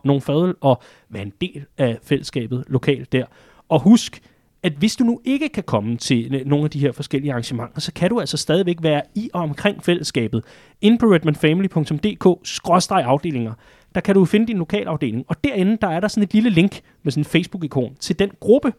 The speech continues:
der er oprettet til den enkelte afdeling. Og derinde, der lever det altså lidt sit eget liv, kan man sige, med opslag og diskussioner og tips og tricks, og så er der en, der gerne vil af med en udebanetrøje, som måske var for lille eller var for stor eller så videre. Det er bare et lille community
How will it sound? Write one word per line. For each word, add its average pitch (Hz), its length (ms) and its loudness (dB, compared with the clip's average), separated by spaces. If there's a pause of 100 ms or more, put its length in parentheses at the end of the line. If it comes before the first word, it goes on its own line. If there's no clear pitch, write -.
(140)
der 160 60 0
er 147 40 0
oprettet 156 460 -2
til 165 120 -2
den 160 120 -6
enkelte 156 320 -4
afdeling. 190 440 -2 (280)
Og - 200 -2
derinde, 214 440 0
der 208 60 -2
lever 165 280 2
det 233 80 0
altså 135 220 -2
lidt 160 160 -4
sit - 160 -12
eget 165 260 -2
liv, 240 240 2
kan 190 100 -4
man 175 100 0
sige, 160 260 -2
med 143 140 2 (140)
opslag 180 560 -4
og - 120 -14
diskussioner 190 1000 0
og 123 160 6 (320)
tips - 400 -2
og - 200 -10
tricks, - 360 -2
og 147 200 0 (140)
så - 160 0
er 202 40 6
der 196 80 2
en, 180 220 0
der 165 100 -6
gerne 165 260 0
vil 165 120 0
af 165 200 0
med 160 100 2
en 135 60 2
udebanetrøje, 147 760 4
som 131 160 -2
måske 117 340 -4
var 127 60 -8
for 107 120 -10
lille 175 360 -2
eller 107 120 -6
var 101 100 -16
for 120 100 -14
stor 202 300 -4
eller 156 100 -6
så 156 80 -8
videre. 165 200 2
Det 208 120 -2
er 196 100 -2
bare 196 260 -4
et 160 80 -8
lille 185 180 0
community 185 540 0